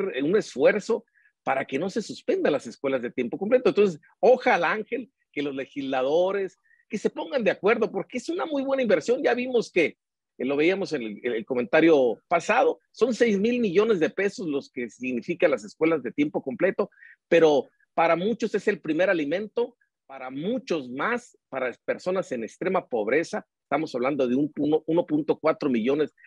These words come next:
de estudiantes, significa una gran oportunidad de tener un mejor futuro, Ángel.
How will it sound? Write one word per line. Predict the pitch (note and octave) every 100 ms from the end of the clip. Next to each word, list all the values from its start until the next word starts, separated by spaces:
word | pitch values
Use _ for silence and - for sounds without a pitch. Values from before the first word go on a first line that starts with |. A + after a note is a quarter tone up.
| - -
de | A#2+
estudiantes, | - - A#2 D#3 F3+ A#3 A3 - _ _
significa | - E3 D#3+ - G#3+ G#3+ G3+ - _ _ _
una | G3 A#3
gran | G3 G3+ G#3
oportunidad | - C#3+ C3 C3+ C3 D#3 F3+
de | E3+
tener | B2 C#3+ D#3
un |
mejor | C#3 A#2 C#3+
futuro, | A#2 - - B2
Ángel. | A2 G#2 G#2